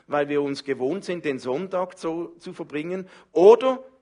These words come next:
haben wir was zu sagen, das wirklich relevant ist in solchen Momenten? Wenn ich dich jetzt fragen würde, also ich frag dich, aber du musst mir keine Antwort geben.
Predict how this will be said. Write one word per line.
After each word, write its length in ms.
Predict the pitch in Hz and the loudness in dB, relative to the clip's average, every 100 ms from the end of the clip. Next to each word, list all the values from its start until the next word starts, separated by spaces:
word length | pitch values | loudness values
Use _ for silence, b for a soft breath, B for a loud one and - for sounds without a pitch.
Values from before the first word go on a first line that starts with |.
| _ _ _ | _ _ _
haben 380 | - 208 247 220 | -6 -4 -2 0
wir 160 | 202 | 2
was 240 | 175 165 - | 2 0 -12
zu 140 | 156 | -10
sagen, 580 | - 165 180 240 233 208 | -2 0 2 0 -4 0
das 260 | 170 139 | -2 0
wirklich 400 | 190 233 202 180 | -6 -6 -6 -2
relevant 560 | 170 160 135 131 214 233 | -2 -2 -2 -2 -2 -6
ist 460 | 214 220 - - - b b | -6 -6 -12 -16 -20 b b
in 160 | 165 156 | -8 -6
solchen 360 | 143 139 139 | -2 -2 -4
Momenten? 600 | 127 127 190 233 - 87 _ _ _ _ _ _ _ _ _ _ _ _ _ _ _ _ _ b b b | -8 -6 -8 -10 -18 -20 _ _ _ _ _ _ _ _ _ _ _ _ _ _ _ _ _ b b b
Wenn 180 | 151 185 | -2 0
ich 260 | 190 - - _ _ _ - | 0 -4 -20 _ _ _ -8
dich 260 | 240 214 202 | -6 -6 -4
jetzt 200 | 196 - | -6 -2
fragen 420 | 123 131 131 110 | 2 2 0 -10
würde, 340 | 95 82 73 _ _ _ - | -12 -12 -18 _ _ _ -10
also 200 | 123 156 | -8 -6
ich 120 | 156 | -10
frag 380 | 214 131 160 - | 2 2 2 -6
dich, 220 | 98 120 | -8 -8
aber 160 | 110 | -8
du 100 | 120 | -10
musst 220 | 131 135 131 | -10 -10 -10
mir 80 | |
keine 260 | 123 117 98 | -10 -8 -6
Antwort 480 | 107 120 113 107 - | -8 -10 -10 -10 -12
geben. 400 | 87 80 - | -16 -16 -18